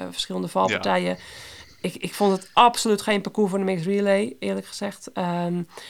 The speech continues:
Speaker 1: maar ja, en, en dan verder, als je dus, nou ja,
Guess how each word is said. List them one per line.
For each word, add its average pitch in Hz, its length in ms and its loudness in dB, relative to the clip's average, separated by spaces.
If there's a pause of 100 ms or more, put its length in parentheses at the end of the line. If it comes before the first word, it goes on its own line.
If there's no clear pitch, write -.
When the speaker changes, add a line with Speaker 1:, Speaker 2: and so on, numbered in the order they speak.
(400)
Speaker 1:
maar 220 480 6
ja, 240 320 6
en, 220 140 2
en 220 140 4
dan 208 200 6
verder, 240 360 6
als 208 200 2
je 220 60 -4
dus, 196 300 0
nou 214 200 4
ja, 175 200 2